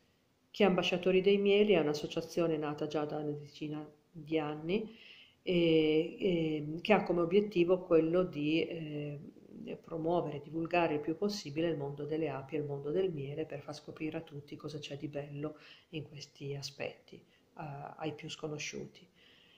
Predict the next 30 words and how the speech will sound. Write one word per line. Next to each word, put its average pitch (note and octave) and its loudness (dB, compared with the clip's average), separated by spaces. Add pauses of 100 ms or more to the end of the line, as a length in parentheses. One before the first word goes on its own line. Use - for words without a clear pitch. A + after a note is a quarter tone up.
(220)
I G3 0
video F3+ 4
parleranno D#3+ 2
di F3 -2
miele, D#3 -4 (100)
eh, D#3+ -4
ogni E3+ 2
video F3+ 2
avrà D#3+ 0
per D3 -6
soggetto D3 -2
un F3+ -2
miele E3 0
ed D#3 -2
è D3 -4
affidato D3 -6
a E3+ 0
un D#3+ -2
nostro D3+ -4
socio D3+ -10
assaggiatore D3+ -6
dello D3 -4
stesso D#3+ -6
territorio D#3+ -4
in D3+ -4
cui D3+ -6
si - -8
produce D3 -10
quel D3+ -2
miele. D3 -6